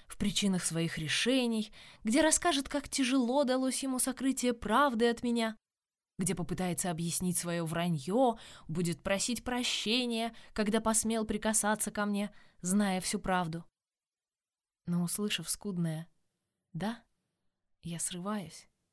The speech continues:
вскакиваю и, опираясь одной рукой о стол, даю ему пощёчину. Он не двигается. Лишь голова дёргается в сторону,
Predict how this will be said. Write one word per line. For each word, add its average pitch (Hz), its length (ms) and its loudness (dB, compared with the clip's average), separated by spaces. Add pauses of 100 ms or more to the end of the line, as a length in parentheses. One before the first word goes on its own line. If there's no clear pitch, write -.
вскакиваю - 800 -4 (440)
и, 233 100 8
опираясь 240 520 4
одной 226 280 4
рукой 226 320 6
о 220 40 6
стол, 302 380 4 (340)
даю 202 320 4
ему 170 200 2
пощёчину. 160 640 -6 (1200)
Он 175 140 0
не 170 120 2
двигается. 175 680 -8 (840)
Лишь 208 260 4
голова 247 480 6
дёргается 190 560 2
в - 60 -2
сторону, 254 520 2